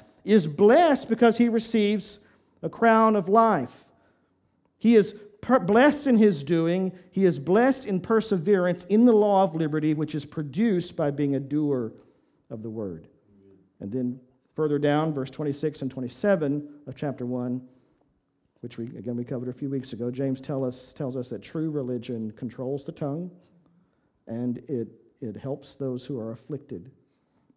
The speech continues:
And now here in chapter two, James gets into some of the fundamental applications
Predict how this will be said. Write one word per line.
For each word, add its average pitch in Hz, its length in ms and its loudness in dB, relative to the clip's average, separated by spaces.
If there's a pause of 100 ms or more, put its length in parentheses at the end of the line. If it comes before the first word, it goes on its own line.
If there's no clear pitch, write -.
(1300)
And 123 80 -8
now 131 220 -4
here 131 200 -8
in 120 80 -6
chapter 123 300 -10
two, 127 580 -8 (680)
James 120 280 -6
gets 123 240 -10
into 113 200 -8
some 117 200 -10
of 110 60 -12
the 104 80 -12
fundamental 139 960 -6
applications 117 1160 -12